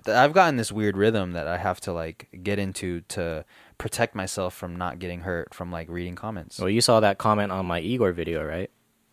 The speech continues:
Speaker 1: Was it, was it from the one
Speaker 2: Nah.
Speaker 1: asking to
Speaker 2: Yeah. <laughs>
Speaker 1: asking to listen to, uh, Billie Eilish?
Speaker 2: Yeah, "Are you gonna do it with me?"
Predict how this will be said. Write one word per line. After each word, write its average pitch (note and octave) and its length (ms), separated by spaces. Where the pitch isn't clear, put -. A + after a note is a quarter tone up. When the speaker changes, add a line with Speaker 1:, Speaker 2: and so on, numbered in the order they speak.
Speaker 1:
Was G2+ 180
it, D#2 100
was G#2+ 200
it - 120
from F#2 180
the F2+ 80
one F#2 380
Speaker 2:
Nah. G2 120
Speaker 1:
asking F#2+ 360
to E2+ 340
Speaker 2:
Yeah. A#2+ 600
<laughs> - 40
Speaker 1:
asking G2+ 360
to G2 120
listen G2 320
to, F#2 180
uh, F2 260
Billie F#2+ 220
Eilish? G#2 320
Speaker 2:
Yeah, A2+ 200
"Are F#2+ 100
you G2+ 60
gonna G#2 160
do A2 240
it - 20
with C#3 140
me?" D3 280